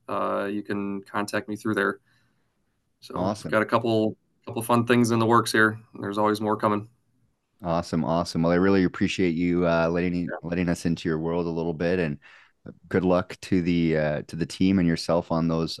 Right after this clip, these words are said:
Speaker 2: on those developments. I think they're gonna be very profitable for you.
Speaker 1: Very good. I don't think we got to this, but, uh, by the time this releases, I'll be within a couple weeks of resigning, so that'll be cool.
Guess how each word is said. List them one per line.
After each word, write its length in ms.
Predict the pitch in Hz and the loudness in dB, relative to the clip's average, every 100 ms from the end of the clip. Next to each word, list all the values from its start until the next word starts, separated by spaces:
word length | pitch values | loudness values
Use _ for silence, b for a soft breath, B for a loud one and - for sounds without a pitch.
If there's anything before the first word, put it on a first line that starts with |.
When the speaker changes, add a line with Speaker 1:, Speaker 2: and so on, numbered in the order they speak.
| 85 | -4
Speaker 2:
on 120 | 80 | -2
those 180 | 82 - | -2 -4
developments. 600 | 76 80 85 76 71 76 | -2 0 0 -2 -4 -4
I 40 | |
think 160 | 80 78 | -4 -2
they're 120 | 78 | -2
gonna 160 | 80 | -2
be 120 | 78 78 | -2 -2
very 220 | 78 73 | -2 -2
profitable 560 | 76 71 71 73 64 | -2 -2 -2 -6 -8
for 200 | - - 50 | -10 -8 -8
you. 100 | - _ _ _ _ _ _ _ _ _ _ | -10 _ _ _ _ _ _ _ _ _ _
Speaker 1:
Very 200 | - 110 | -4 0
good. 160 | 107 104 | 2 4
I 80 | 110 | 4
don't 120 | 131 | 4
think 120 | 156 | 0
we 60 | 143 | 2
got 160 | 147 | 2
to 60 | 131 | 2
this, 220 | 101 98 | -2 -2
but, 200 | - 107 | 2 4
uh, 180 | 104 95 - _ - _ - | 6 4 0 _ -20 _ -4
by 120 | 110 | -2
the 80 | - | 0
time 300 | - 131 127 | 2 4 4
this 200 | 123 120 | 2 0
releases, 680 | 113 123 120 104 95 - - _ _ _ _ _ _ _ - | 0 0 0 -2 -4 -6 -10 _ _ _ _ _ _ _ -10
I'll 100 | 107 110 | -8 -4
be 20 | |
within 340 | 104 101 - 110 | -6 -6 -6 -6
a 40 | |
couple 240 | 113 113 | -4 -4
weeks 220 | 107 110 - | -2 -2 -4
of 80 | |
resigning, 400 | 101 104 101 95 | -4 -2 -2 -4
so 140 | - - | -6 -6
that'll 140 | 98 | -6
be 80 | - | -6
cool. 240 | - 90 | -10 -12